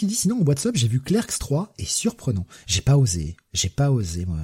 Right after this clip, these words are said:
aller voir Clerks trois. Je me suis dit que la, la hype Clerks, elle était passée, quoi. Mais, euh, pourquoi pas, écoute, à l'occasion. Je testerai peut-être.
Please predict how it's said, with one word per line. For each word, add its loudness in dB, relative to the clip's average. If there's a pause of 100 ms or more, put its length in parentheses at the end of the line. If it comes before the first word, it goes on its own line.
(140)
aller -6
voir -10
Clerks -12
trois. -6
Je -6
me -4
suis -10
dit -6
que -4
la, -4
la -8
hype -4
Clerks, -4
elle -4
était -8
passée, -6
quoi. -14 (840)
Mais, -2
euh, -2
pourquoi 2
pas, 4
écoute, 0
à 6
l'occasion. 4 (100)
Je -12
testerai 0
peut-être. -6